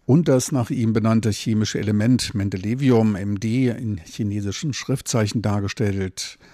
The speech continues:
Wie das Ministerium für Wissenschaft und Technik mitteilte, soll ab dem dreizehnten Dezember für drei Abende in Folge eine großformatige L-E-D-Lichtshow am One-oh-one-Hochhaus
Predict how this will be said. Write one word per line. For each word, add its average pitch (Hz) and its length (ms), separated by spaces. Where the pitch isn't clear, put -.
Wie 120 60
das 104 300
Ministerium 135 580
für 117 160
Wissenschaft 131 540
und 110 280
Technik 135 380
mitteilte, 120 560
soll 107 160
ab 104 140
dem 107 120
dreizehnten 104 460
Dezember 117 540
für 110 160
drei 101 260
Abende 120 400
in 110 140
Folge 135 500
eine 104 280
großformatige 104 880
L-E-D-Lichtshow 113 1080
am 104 340
One-oh-one-Hochhaus 101 1080